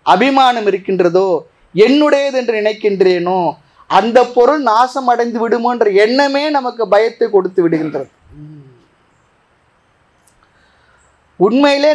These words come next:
நாசம் நமக்கு துக்கத்தை கொடுக்க வேண்டுமென்றால், உலகத்தில் நடக்கிற எல்லா நாசமும் நமக்கு துக்கத்தை கொடுத்து கொண்டே இருக்கணும். அப்படி இருக்கா?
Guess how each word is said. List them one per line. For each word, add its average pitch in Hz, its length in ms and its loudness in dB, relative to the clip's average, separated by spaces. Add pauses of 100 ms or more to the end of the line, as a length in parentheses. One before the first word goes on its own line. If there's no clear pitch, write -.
(100)
நாசம் 240 440 -2 (160)
நமக்கு 233 280 -2 (280)
துக்கத்தை 262 440 2 (100)
கொடுக்க 240 320 2
வேண்டுமென்றால், 220 680 2
உலகத்தில் 262 440 0
நடக்கிற 226 320 -2
எல்லா 247 220 2 (160)
நாசமும் 247 400 -6
நமக்கு 220 240 -4
துக்கத்தை 233 400 0
கொடுத்து 214 260 -2
கொண்டே 220 300 0
இருக்கணும். 175 320 -8 (1300)
அப்படி 165 220 0
இருக்கா? 214 300 2